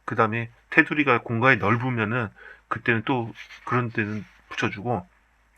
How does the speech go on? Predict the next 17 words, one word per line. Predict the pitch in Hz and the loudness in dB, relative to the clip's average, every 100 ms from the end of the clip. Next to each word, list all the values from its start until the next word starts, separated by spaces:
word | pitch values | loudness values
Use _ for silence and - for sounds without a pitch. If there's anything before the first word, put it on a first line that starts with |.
| - | -14
저렇게 | - 107 120 | -8 -6 -6
손가락 | 143 151 127 | 2 2 2
가리킨데 | 98 101 98 92 95 95 - - - - | -2 -8 -8 -6 -6 -8 -14 -20 -20 -18
저기는, | - 104 110 107 117 95 - _ _ _ _ _ _ | -6 -4 -2 -4 -4 -6 -14 _ _ _ _ _ _
아, | - - - - | -6 -2 -2 -2
줄눈약만 | - 139 135 127 123 | 0 2 2 0 0
넣으면 | 101 104 110 107 95 | 0 0 -2 -2 -2
나중에 | 95 110 101 101 98 - | -4 -4 -4 -4 -6 -6
진동으로 | 120 117 117 104 | -4 -2 -2 -4
인해서 | 95 95 - | -6 -10 0
떨어질 | 143 156 131 | 2 2 0
것 | 98 | -4
같아. | - 92 - _ _ | -6 -12 -14 _ _
그래서 | 113 107 117 104 - - _ - | -6 -4 -4 -6 -10 -20 _ -10
일 | 143 139 | -8 -2
차로 | - 120 120 113 | 0 0 -4 -4
실리콘을 | - 151 139 117 117 117 | 0 0 -2 -6 -6 -8